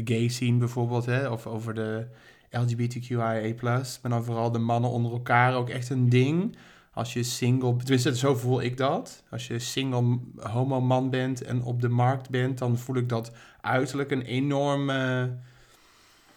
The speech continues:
ja, vereiste is of zo. Of ja, dat voel ik dan. Ik zeg dus niet dat dat voor iedereen zo is, maar dat komt dus denk ik een beetje omdat ik dat altijd no-,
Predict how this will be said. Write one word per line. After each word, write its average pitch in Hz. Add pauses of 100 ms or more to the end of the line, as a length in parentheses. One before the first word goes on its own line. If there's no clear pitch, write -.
(680)
ja, 117
vereiste 139
is 196
of 190
zo. 220 (100)
Of -
ja, 139
dat 127
voel 165
ik 165
dan. 175
Ik 170
zeg 131
dus 131
niet 139
dat 127
dat 120
voor -
iedereen 120
zo 117
is, 170
maar 147
dat 131
komt 147
dus 135
denk 135
ik 131
een 127
beetje 143
omdat 139
ik 131
dat 135
altijd 131
no-, 127